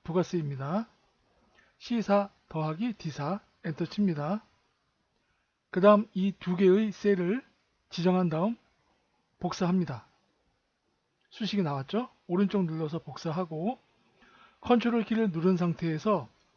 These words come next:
나머지 구할 셀을 모두 지정합니다. 오월까지 지정한 다음 엔터를 칩니다. 그러면 부가세와 합계 모두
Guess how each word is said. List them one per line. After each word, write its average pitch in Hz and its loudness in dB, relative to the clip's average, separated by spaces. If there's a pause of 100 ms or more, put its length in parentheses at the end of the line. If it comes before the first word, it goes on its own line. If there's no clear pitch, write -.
(240)
나머지 175 2
구할 165 -2 (680)
셀을 208 4
모두 175 -2 (240)
지정합니다. 165 -2 (1500)
오월까지 185 2 (760)
지정한 170 -2
다음 165 -2 (340)
엔터를 180 0
칩니다. 196 -2 (1200)
그러면 208 4
부가세와 185 2
합계 202 -4 (380)
모두 175 -2